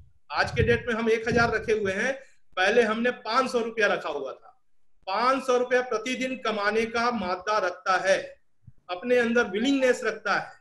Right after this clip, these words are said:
तो ऐसे लोगों का हमने समूह बनाया और समूह बना करके उनके पास में गतिविधि, सिंचाई का संसाधन दिया और वो सभी किसान अपने खेतों में धान की फसल के साथ साथ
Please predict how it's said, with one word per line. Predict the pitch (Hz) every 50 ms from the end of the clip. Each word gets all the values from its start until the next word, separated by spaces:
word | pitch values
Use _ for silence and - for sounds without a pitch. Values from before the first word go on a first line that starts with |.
| _ _ _ _ _ _ _ _ _ _ _ -
तो | 240 - - 185
ऐसे | 196 220 226 226 277 254
लोगों | 254 254 247 240 247 247 247
का | 247 247 233 233 247 247 247
हमने | 226 214 208 220 226 233 226
समूह | 226 - 196 196 214 247 262 214
बनाया | 226 208 190 180 175 175 185 214 214 - _ _ _ _ -
और | 180 190 190
समूह | - - 196 202 226 262 269 254
बना | 254 233 226 233 226 226 -
करके | 233 233 226 - 247 226 220
उनके | 220 220 214 226 220
पास | 220 208 202 208 208 214
में | 214 202 196
गतिविधि, | 190 185 208 214 202 208 196 214 233
सिंचाई | 220 - - - - 190 185 202 208
का | 208 208 214
संसाधन | - - 190 175 170 165 - 165 170 170 196 226 226 226
दिया | 196 190 185 185 190 196 214 214 - _ _ _ _ _ -
और | 196 226 233
वो | 226 180 190 226 254 247
सभी | 247 - - 214 202 196 208 262 262
किसान | - 240 226 - - 202 202 214 226 254 - _ _ _ _ _ _ -
अपने | 190 190 - 240 247 254
खेतों | 254 254 - 214 208 208 220 214 220
में | 220 220 220 226 233 - - - - - - - - _ _ _ _ -
धान | - - - 175 202 240 254 285
की | 240 269 285
फसल | - - 226 220 233 240 233
के | 226 233 226
साथ | 220 220 214 196 202 202
साथ | 202 - 202 214